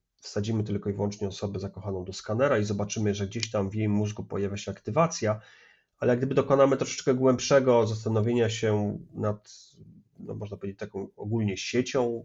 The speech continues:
różnych struktur, które biorą w tym udział. A trudność polega na tym, że to, co byśmy chcieli zobaczyć, to jest jak gdyby autentyczne uczucie.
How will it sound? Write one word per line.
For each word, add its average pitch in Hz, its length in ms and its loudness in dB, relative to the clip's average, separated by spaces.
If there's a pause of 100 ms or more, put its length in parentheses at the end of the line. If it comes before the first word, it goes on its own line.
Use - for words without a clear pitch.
różnych 113 320 -6
struktur, 110 420 -6
które 104 180 -2
biorą 101 320 0
w - 80 -20
tym 104 180 -4
udział. 107 440 -2 (760)
A 120 200 4
trudność 202 460 4
polega 156 300 4
na 139 120 6
tym, 156 220 2
że 131 520 4 (760)
to, 151 100 -2
co 165 120 4
byśmy 151 200 -2
chcieli 139 280 -2
zobaczyć, 123 600 2
to 127 80 0
jest 127 200 -2
jak 123 140 0
gdyby 131 280 -4 (120)
autentyczne 127 600 -2
uczucie. - 500 -4